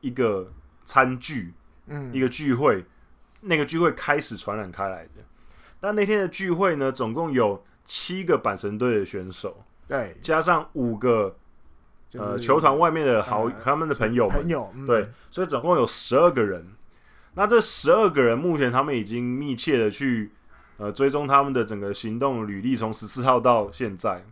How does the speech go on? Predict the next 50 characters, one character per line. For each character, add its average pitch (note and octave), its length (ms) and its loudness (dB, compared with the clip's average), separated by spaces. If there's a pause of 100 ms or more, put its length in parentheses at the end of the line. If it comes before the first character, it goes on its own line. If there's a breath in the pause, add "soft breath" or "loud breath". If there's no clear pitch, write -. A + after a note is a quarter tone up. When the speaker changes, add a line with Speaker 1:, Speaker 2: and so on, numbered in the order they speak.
Speaker 2:
对。 G#2 320 -8 (380 soft breath)
Speaker 1:
那 C3 340 4
整 A2+ 260 -6
个 A2+ 180 -2
去 C#3+ 320 -2
追 C3+ 220 2
踪 C3 220 -2
他 B2+ 120 4
们 B2+ 160 -2
可 A#2 140 -2
能 F#2+ 300 -10 (960)
接 B2+ 160 -2
触 C#3+ 160 -2
到 C3+ 180 6
的 A2+ 60 4
人 G#2+ 200 2
事 C3+ 240 -2
物 B2 220 2
啊， A2 140 -2
Speaker 2:
嗯。 E3+ 140 -4
Speaker 1:
以 D#3+ 40 -6
及 B2 140 -4
他 C3+ 160 6
们 C#3 120 -2
的 A2+ 200 2
住 B2+ 340 -4
所、 G2 260 -8
他 A#2 120 2
们 C3+ 120 -4
的 A#2 80 -8
移 G#2+ 120 -8
动 A#2 240 -4
的 G2+ 120 -2
范 G#2+ 300 0
围 F2+ 320 -8
等 A2 220 -4
等。 G#2 240 -2 (1500 soft breath)
那 A3 240 0
这 B3 140 -2
件 A3+ 180 0
事 G#3+ 200 -2
情 B2+ 240 -2
呢， A#2+ 200 2
当 D3 160 4
然 D3+ 80 4
也 G#2+ 100 -2
会 C#3 180 2
冲 C3+ 260 -2
击 G2+ 220 -10
到 G2+ 500 0